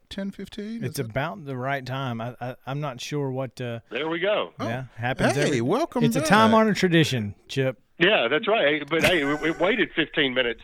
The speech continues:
Speaker 3: today, so
Speaker 2: <laughs> We
Speaker 3: that's, that's a
Speaker 2: appreciate
Speaker 3: good
Speaker 2: it.
Speaker 3: thing. But
Speaker 2: How
Speaker 3: yeah, I mean, and that, that was the bottom of the li-, that was the, that was my, you know, the comment. Just you, you, you gotta be able to score some points and, and take some pressure off your defense.
Speaker 2: I had a real quick question,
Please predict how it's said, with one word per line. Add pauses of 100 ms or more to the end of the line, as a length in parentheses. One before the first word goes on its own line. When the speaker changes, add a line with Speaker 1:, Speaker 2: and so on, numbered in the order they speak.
Speaker 3:
today,
so
Speaker 2:
<laughs>
We
Speaker 3:
that's,
that's
a
Speaker 2:
appreciate
Speaker 3:
good
Speaker 2:
it. (120)
Speaker 3:
thing. (580)
But
Speaker 2:
How
Speaker 3:
yeah,
I
mean,
and
that,
that
was
the
bottom
of
the
li-,
that
was
the,
that
was
my, (120)
you
know,
the
comment.
Just
you, (360)
you,
you
gotta
be
able
to
score
some
points (160)
and, (280)
and
take
some
pressure
off
your
defense. (880)
Speaker 2:
I
had
a
real
quick
question,